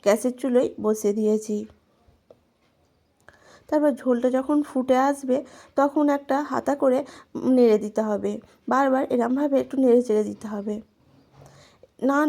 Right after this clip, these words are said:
নাড়লেও হয়, কিন্তু এইভাবে নেড়ে চেড়ে দিলে একটু আমার মনে হয় যেন তরকারির স্বাদটা বেশিই হয়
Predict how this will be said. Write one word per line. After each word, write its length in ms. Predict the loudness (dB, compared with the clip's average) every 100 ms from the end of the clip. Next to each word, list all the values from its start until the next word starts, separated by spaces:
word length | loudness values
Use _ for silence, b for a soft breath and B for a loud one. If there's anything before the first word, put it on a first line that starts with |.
| 0
নাড়লেও 440 | 0 0 2 0
হয়, 220 | 0 -2
কিন্তু 280 | -2 -4 -4 -2
এইভাবে 360 | -2 0 0
নেড়ে 240 | 2 2 2
চেড়ে 240 | 2 0
দিলে 240 | 0 0 -2 B B B
একটু 220 | -2 -2 -2
আমার 180 | 0 2
মনে 160 | 2 2
হয় 120 | 2
যেন 160 | 2 0
তরকারির 460 | -2 -2 0 0 -2 -4
স্বাদটা 400 | -8 -8 -6 -6 B B 0
বেশিই 440 | 2 2 0 -2 -2
হয় 280 | -2 -4